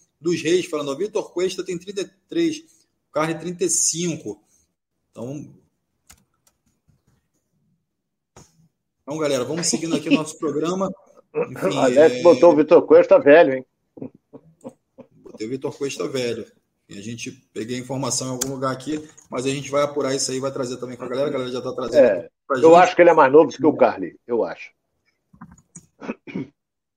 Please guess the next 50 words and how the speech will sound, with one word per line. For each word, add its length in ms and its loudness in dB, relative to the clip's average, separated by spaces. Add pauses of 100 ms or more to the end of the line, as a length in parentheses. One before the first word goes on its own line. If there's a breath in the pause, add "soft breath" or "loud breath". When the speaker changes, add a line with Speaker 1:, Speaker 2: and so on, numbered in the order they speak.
(800)
Speaker 1:
Tá 80 -16
bom? 160 -10
Então, 180 -6
galera, 220 -2
participando 340 4
Speaker 2:
Ainda 60 8
Speaker 1:
aqui 100 2
Speaker 2:
tem 120 10
Speaker 1:
da 60 10
Speaker 2:
outro 140 12
Speaker 1:
gente. 100 -2
Speaker 2:
zagueiro 360 8
lá, 300 8 (280)
hein, 100 8
Alex? 500 6
Ainda 180 6
tem 160 6
outro 300 8
Speaker 1:
Ainda 100 8
Speaker 2:
zagueiro 200 8
Speaker 1:
tem 80 4
Speaker 2:
lá 80 8
Speaker 1:
qual? 60 6
Speaker 2:
que 60 0
ainda 160 2
não 140 2
jogou, 420 6
o 60 0
tal 140 6
de 80 -8
Klaus. 560 4 (240)
Klaus. 400 4
Speaker 1:
Klaus. 240 -6
Speaker 2:
Klaus. 300 6 (1000)
Speaker 1:
Klaus. 580 -6 (420)
É 60 -14
isso 280 -4
Speaker 2:
É. 40 -2
Speaker 1:
aí, 100 -2
a 60 -6
família 320 -8
Oliveira 360 2
Speaker 2:
É. 20 -2
Speaker 1:
aqui, 200 -6
ó, 80 -2
também 320 -10
tá 160 -14
com 80 -10
a 40 -6
gente. 480 -8